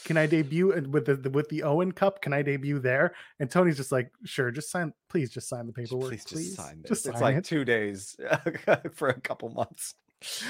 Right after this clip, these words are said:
Speaker 1: Either way, uh, okay. Julia Hart. What are we doing with Julia Hart? She was
Speaker 2: She's
Speaker 1: sitting
Speaker 2: sitting
Speaker 1: eh,
Speaker 2: patiently.
Speaker 1: sitting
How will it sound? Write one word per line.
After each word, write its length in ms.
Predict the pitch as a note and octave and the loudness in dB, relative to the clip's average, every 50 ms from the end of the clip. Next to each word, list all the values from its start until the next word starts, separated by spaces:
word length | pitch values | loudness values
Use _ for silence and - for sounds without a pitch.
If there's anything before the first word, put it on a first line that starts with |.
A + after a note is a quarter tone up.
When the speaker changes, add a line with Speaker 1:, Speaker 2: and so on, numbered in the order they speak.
| - - - - - - - - | -8 -8 -10 -14 -16 -10 0 2
Speaker 1:
Either 220 | D#3 C#3 C#3 C#3 | 4 6 8 8
way, 240 | C3+ C3 C3+ C3+ C3+ | 8 8 8 8 8
uh, 320 | D#3 D#3 D#3 D#3 D#3 D3+ D#3 D3+ - | 10 10 12 12 12 10 10 8 8
okay. 360 | G#3 G3 G3 E3+ C3+ B2 A#2+ - _ - _ _ - | 8 10 10 8 6 6 2 -4 _ -20 _ _ 2
Julia 320 | - A3 C#4+ E4+ D#4 B3+ | 4 6 8 8 10 10
Hart. 200 | F3+ F3 C3 C3 | 10 8 8 8
What 120 | D3+ F#3+ B3+ | 8 8 8
are 20 | |
we 80 | B3+ A3 | 8 8
doing 220 | E3+ E3 C3+ B2 | 6 6 6 4
with 100 | B2+ B2 | 2 2
Julia 260 | - C3+ B2+ B2 A#2+ A2 | 2 2 2 2 2 0
Hart? 300 | A2 A#2 - - - _ _ - - | -2 -6 -10 -12 -18 _ _ -4 0
She 80 | E3 | 0
was 160 | D#3 D3 - | 0 0 2
Speaker 2:
She's 240 | - G3 G3+ A3+ G#3 - | 2 2 4 4 6 8
Speaker 1:
sitting 300 | A#3 G#3 G#3 G#3 G3+ G3 - - - - - _ | 10 10 10 10 6 4 0 -6 -14 -20 -18 _
Speaker 2:
sitting 340 | - - - C3 B2+ C#3 C#3 | -6 -2 0 2 2 2 4
Speaker 1:
eh, 40 | B2+ | 6
Speaker 2:
patiently. 600 | D3 D3 D3+ - - A2 F2 E2 D2 D2 D#2 - _ _ _ _ - - - - | 6 6 6 6 2 -2 -6 -8 -12 -16 -18 -20 _ _ _ _ -20 -20 -16 -14
Speaker 1:
sitting 520 | - - - - G3+ A3+ A#3+ A3 G#3+ | -12 6 10 10 12 12 10 6 2